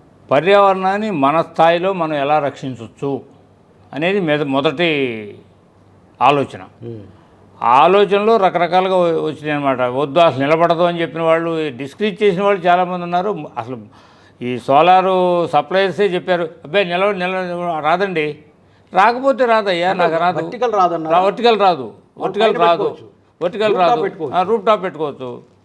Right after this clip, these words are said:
Speaker 1: హారిజాంటల్ పెట్టండి, వర్టికల్గా రాదు. హారిజాంటల్ పెడుతుంటే హారిజాంటల్ అన్ని చోట్ల పెడుతున్నారుగా. నేను పెడితే ఉందని ఇప్పుడు నాకు, నా ప్రత్యేకత అనేది ఒకటి కావాలి. రెండోది, నాకు అవసరం ఉంది.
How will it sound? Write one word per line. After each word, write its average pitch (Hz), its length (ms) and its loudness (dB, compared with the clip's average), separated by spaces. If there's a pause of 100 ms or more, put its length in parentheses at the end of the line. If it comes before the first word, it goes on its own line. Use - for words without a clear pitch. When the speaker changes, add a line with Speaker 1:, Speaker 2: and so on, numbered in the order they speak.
Speaker 1:
హారిజాంటల్ 180 440 0
పెట్టండి, 139 560 -8
వర్టికల్గా 175 440 -4
రాదు. 131 480 -4
హారిజాంటల్ 208 440 -4
పెడుతుంటే 120 360 -4
హారిజాంటల్ 220 480 0
అన్ని 208 240 -2
చోట్ల 240 180 -2
పెడుతున్నారుగా. 262 560 -4 (680)
నేను 160 160 -4
పెడితే 208 260 0
ఉందని 226 220 -4
ఇప్పుడు 127 180 -10
నాకు, 135 240 -2 (100)
నా 113 160 -4
ప్రత్యేకత 185 640 -2
అనేది 226 260 0
ఒకటి 202 180 2
కావాలి. 147 500 0
రెండోది, 220 600 -4 (680)
నాకు 123 500 0
అవసరం 233 440 4
ఉంది. 208 360 -6